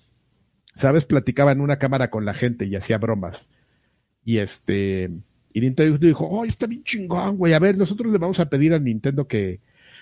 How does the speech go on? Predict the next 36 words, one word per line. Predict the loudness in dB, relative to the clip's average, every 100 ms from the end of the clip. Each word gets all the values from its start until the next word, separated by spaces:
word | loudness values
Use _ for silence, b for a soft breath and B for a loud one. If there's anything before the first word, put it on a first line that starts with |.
| b
de | 0
Japón, | 0 2 -2
que | 0 0
nos | 2
mande | 0 0
un | 0
modelo | 2 2 2 2
de | 0
Silicon | 0 0 0 -2
Graphics | 0 0 -2
de | -2
Mario | 0 2 4 4 4
y | 2 0 -2
ya, | 0 -2 -2
pues, | -8
que | -8
tu | -8 -8 -4
güey | -2 2 0
este, | 0 0 0 0
eh, | -4 _ _ _ _ _ _ -10
platique | 0 0 2 4 4
con | 6 4
la | 6
gente, | 4 4 2 4
eh, |
así | 2 0 -2
con, | -2 -2 -2 -6
haciendo | -4 -2 0
a | 2
Mario". | 2 4 2 -2 _ _ _ _ _ -6
Y, | -6
pues, | -6 -4
resulta | -2 -2 0 0
que | 2
el, | 2 2 -2 -6 -8
la, | -6 -8